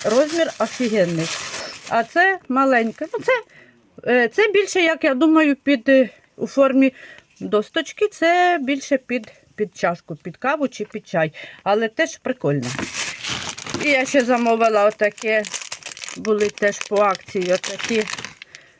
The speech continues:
сердечки. Це теж або для нігтів можна використовувати, або теж для заливки у форму. Наприклад, у стилі там от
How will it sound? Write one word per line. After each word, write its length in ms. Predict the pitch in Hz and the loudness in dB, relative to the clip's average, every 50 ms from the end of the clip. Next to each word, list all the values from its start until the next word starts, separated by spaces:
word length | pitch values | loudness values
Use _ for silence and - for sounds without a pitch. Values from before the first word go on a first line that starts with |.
| _ _ - - | _ _ -20 -20
сердечки. 920 | - - 233 214 214 214 226 339 381 381 - - - - - 330 320 302 285 - - - - - | -10 -6 -4 -4 -4 -2 -2 0 0 0 -2 -8 -14 -6 -4 -2 -2 -2 -4 -6 -12 -16 -10 -4
Це 140 | - 220 214 | -2 -2 -2
теж 280 | - - 226 214 214 | 0 0 -2 0 0
або 280 | - - 226 202 220 220 | 0 -2 -2 0 -2 -2
для 200 | 185 196 214 208 | 0 0 2 4
нігтів 440 | 233 269 311 311 - - - 294 277 | 4 4 4 4 2 0 0 2 4
можна 360 | 269 269 277 240 240 262 254 | 4 4 4 2 2 0 2
використовувати, 880 | 247 262 254 - 254 254 240 240 - - 247 240 226 233 233 - - - - | 2 0 0 0 0 0 0 -2 -4 -4 -4 -2 -2 -4 -4 -4 -4 -4 -4
або 240 | 185 180 175 196 190 | -4 -4 -4 -6 -4
теж 280 | - 233 247 247 - - - - - - - _ _ | -2 -2 -2 -2 -2 -8 -20 -20 -20 -20 -20 _ _
для 420 | 170 165 185 196 196 202 185 - - _ | -10 -4 -2 0 0 0 0 -2 -4 _
заливки 720 | - 170 165 180 175 175 185 214 226 - - - - 196 - - | -10 -6 -2 0 0 0 0 -2 -4 -6 -10 -10 -10 -10 -10 -10
у 160 | - 185 196 190 165 - _ | -10 -10 -10 -10 -12 -16 _
форму. 420 | - - 208 190 185 170 165 160 | -8 -4 -2 -2 -2 -2 -4 -6
Наприклад, 560 | 165 165 160 151 - 175 180 - 190 180 175 - _ _ - - - _ _ _ _ - | -6 -6 -6 -6 -8 -12 -10 -4 -4 -4 -4 -4 _ _ -20 -20 -20 _ _ _ _ -16
у 160 | - - 175 156 | -10 -10 -8 -8
стилі 460 | - - _ 208 202 180 175 170 156 - | -10 -6 _ -2 -2 -2 -4 -6 -6 -4
там 240 | 170 156 160 165 | -4 -4 -2 -4
от 200 | 143 135 - - | -6 -8 -10 -14